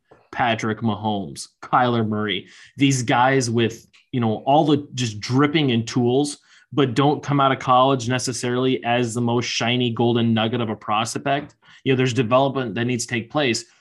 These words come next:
We're seeing right now in the N F L, that's where teams are gearing towards. These are the guys they want. You know, they give us the raw tools.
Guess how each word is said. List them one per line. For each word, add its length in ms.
We're 180
seeing 480
right 180
now 180
in 40
the 140
N 140
F 180
L, 360
that's 400
where 120
teams 320
are 80
gearing 360
towards. 440
These 320
are 40
the 100
guys 360
they 120
want. 320
You 60
know, 40
they 100
give 260
us 140
the 100
raw 300
tools. 460